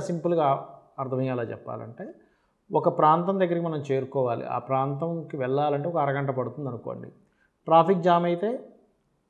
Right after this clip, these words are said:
గంట పట్టొచ్చు, నలభై ఐదు నిమిషాలు పట్టొచ్చు, గంటన్నర కూడా పట్టొచ్చు. ట్రాఫిక్ జామ్ అవుతుందా లేదా అని మన చేతుల్లో ఉండదు, కానీ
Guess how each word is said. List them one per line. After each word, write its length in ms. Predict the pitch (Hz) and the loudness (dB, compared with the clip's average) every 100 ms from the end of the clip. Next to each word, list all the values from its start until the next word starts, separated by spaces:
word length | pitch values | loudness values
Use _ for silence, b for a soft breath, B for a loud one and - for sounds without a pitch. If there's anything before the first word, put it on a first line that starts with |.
| _ | _
గంట 300 | 123 127 127 | -10 -6 -4
పట్టొచ్చు, 500 | 123 120 131 127 - - _ 127 | -4 -4 -6 -10 -18 -20 _ -6
నలభై 240 | 127 127 | 0 2
ఐదు 120 | 127 120 | 2 0
నిమిషాలు 300 | 117 135 123 | -4 -6 -4
పట్టొచ్చు, 260 | 123 135 151 | -6 -6 -4
గంటన్నర 380 | 131 120 123 123 | -4 -4 -6 -4
కూడా 160 | 120 127 | -4 -4
పట్టొచ్చు. 360 | 127 127 - - _ _ B B - | -8 -16 -20 -20 _ _ B B 0
ట్రాఫిక్ 380 | 156 170 220 185 | 6 8 6 4
జామ్ 220 | 170 170 190 | 4 4 2
అవుతుందా 280 | 190 190 | -2 -2
లేదా 220 | 180 165 160 | 2 2 0
అని 120 | 160 | -2
మన 120 | 160 143 | -6 -2
చేతుల్లో 360 | 139 143 143 131 | -2 -2 -2 -2
ఉండదు, 220 | 120 - - _ | -4 -8 -18 _
కానీ 220 | - 151 | -6 -4